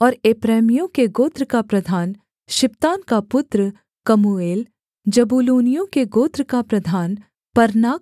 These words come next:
का पुत्र एलीसापान, इस्साकारियों के गोत्र का प्रधान अज्जान का पुत्र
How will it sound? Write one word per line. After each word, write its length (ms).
का 100
पुत्र 560
एलीसापान, 920
इस्साकारियों 760
के 180
गोत्र 380
का 180
प्रधान 560
अज्जान 460
का 180
पुत्र 560